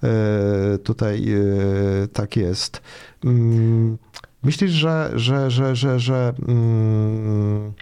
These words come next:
no bo mówi się, że czasami ktoś jest skazany na jakąś drogę życiową, nie? Po prostu. I często nie-, niektórzy mówią, że, że od gdzieś tam przeskoczył przez płot i tak dalej,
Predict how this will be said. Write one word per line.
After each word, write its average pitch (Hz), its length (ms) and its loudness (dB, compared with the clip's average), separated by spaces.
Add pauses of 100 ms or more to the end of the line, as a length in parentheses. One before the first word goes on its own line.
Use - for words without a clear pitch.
(200)
no 127 80 0
bo 160 100 0
mówi 202 160 0
się, 196 120 -2 (180)
że 135 140 0
czasami 151 320 0
ktoś - 260 -4
jest 139 200 0
skazany 139 680 -2
na 117 120 0
jakąś 117 320 -2
drogę 110 300 0
życiową, 101 640 -2 (120)
nie? 90 320 -2
Po 120 120 -4
prostu. 98 600 -4 (520)
I 123 40 -8
często 127 340 0
nie-, 123 120 2
niektórzy 123 400 0
mówią, 117 320 2
że, 101 260 0
że 101 200 -2
od 165 380 -2
gdzieś 120 220 0
tam 110 180 0
przeskoczył 107 440 -2
przez 107 200 -2
płot 127 420 -4 (100)
i 127 40 -6
tak 104 180 -2
dalej, 117 440 -2